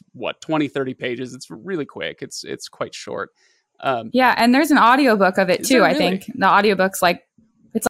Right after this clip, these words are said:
Speaker 2: like, an
Speaker 1: Who's
Speaker 2: hour
Speaker 1: that?
Speaker 2: long.
Speaker 1: Yeah, great. I didn't even
Speaker 2: Yeah.
Speaker 1: know that existed.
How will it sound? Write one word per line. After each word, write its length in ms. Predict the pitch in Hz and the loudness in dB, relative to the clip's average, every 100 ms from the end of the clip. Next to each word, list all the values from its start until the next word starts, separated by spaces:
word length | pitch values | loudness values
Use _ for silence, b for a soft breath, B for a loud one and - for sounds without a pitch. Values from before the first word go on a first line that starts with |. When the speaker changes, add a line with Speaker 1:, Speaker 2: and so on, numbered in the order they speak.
| - | 0
Speaker 2:
like, 120 | 208 | 0
an 60 | 156 | 2
Speaker 1:
Who's 80 | |
Speaker 2:
hour 180 | 190 185 | 4 4
Speaker 1:
that? 60 | 175 | 2
Speaker 2:
long. 260 | 170 180 | 2 0
Speaker 1:
Yeah, 380 | 190 143 180 - - _ - | -2 -6 -8 -12 -20 _ -14
great. 480 | 127 156 220 - _ _ _ 147 | -6 -6 -6 -12 _ _ _ 0
I 80 | |
didn't 180 | 160 170 | 4 4
even 120 | 190 | 4
Speaker 2:
Yeah. 40 | 135 | 2
Speaker 1:
know 120 | 139 | 0
that 140 | 143 139 | 2 -2
existed. 440 | 135 165 123 | -4 -8 -8